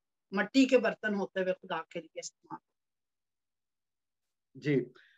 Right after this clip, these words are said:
Speaker 2: और गजाला साहबा, जैसा मैंने जिक्र किया आज आपकी जो activities हैं उनके हवाले से,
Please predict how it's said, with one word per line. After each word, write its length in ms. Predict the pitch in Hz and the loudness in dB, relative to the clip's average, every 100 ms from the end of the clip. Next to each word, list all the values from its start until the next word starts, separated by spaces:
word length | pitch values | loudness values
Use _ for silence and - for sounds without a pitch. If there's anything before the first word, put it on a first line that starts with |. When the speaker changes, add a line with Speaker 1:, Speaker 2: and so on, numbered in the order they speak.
| _ - | _ 2
Speaker 2:
और 260 | 156 160 | 4 4
गजाला 220 | 147 165 180 | 6 8 8
साहबा, 300 | 190 180 180 | 6 6 6
जैसा 320 | 160 151 175 | 4 4 4
मैंने 340 | 160 156 156 | 4 4 2
जिक्र 260 | 139 143 147 | 0 0 -2
किया 280 | 151 143 139 | 0 4 6
आज 260 | 131 123 131 127 - - | 6 4 0 0 -6 -6
आपकी 400 | 123 120 131 127 | -4 -2 2 4
जो 200 | 123 131 | 6 4
activities 600 | 135 123 139 139 135 123 | 2 2 2 2 2 2
हैं 100 | 127 | 0
उनके 280 | 127 131 131 | 0 -2 -2
हवाले 420 | 120 117 113 123 | -4 -4 -2 -2
से, 260 | 120 117 | 0 -2